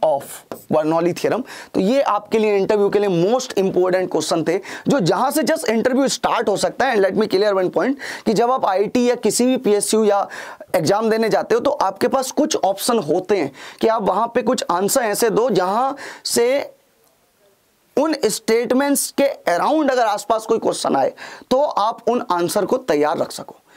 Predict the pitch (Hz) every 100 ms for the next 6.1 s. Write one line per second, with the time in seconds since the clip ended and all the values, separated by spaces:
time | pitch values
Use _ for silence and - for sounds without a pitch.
0 | - - 220 202 247 185 208 - 240 240
1 | 185 208 226 240 226 226 220 226 226 185
2 | 160 196 240 247 214 190 196 185 202 -
3 | 208 196 180 202 180 165 156 208 - -
4 | - 202 190 226 254 269 269 196 196 208
5 | 208 240 - _ 175 214 - 294 294 226
6 | 151